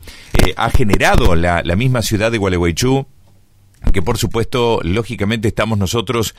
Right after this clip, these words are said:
eh, para recibirte, puertas abiertas, de par en par. Eh, de esto se trata, de, de poder estar, eh, entonces con vos.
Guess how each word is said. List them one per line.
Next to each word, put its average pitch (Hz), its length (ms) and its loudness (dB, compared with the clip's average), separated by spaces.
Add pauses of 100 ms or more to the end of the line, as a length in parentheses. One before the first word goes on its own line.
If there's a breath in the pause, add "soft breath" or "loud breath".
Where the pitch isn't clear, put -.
(300 loud breath)
eh, 80 500 -2 (360)
para 98 240 -2
recibirte, 107 760 -4 (540)
puertas 110 380 -4
abiertas, 113 520 -2
de 92 80 -2
par 107 200 -4
en 95 120 -2
par. 123 380 2 (320 loud breath)
Eh, 87 420 -2
de 101 140 -4
esto 117 220 -4
se 101 160 -2
trata, 110 500 -2
de, 90 400 0
de 87 100 -4
poder 101 240 -2
estar, 107 380 -4 (340 loud breath)
eh, 90 200 -8
entonces 110 420 -4
con 87 220 -4
vos. 71 320 -4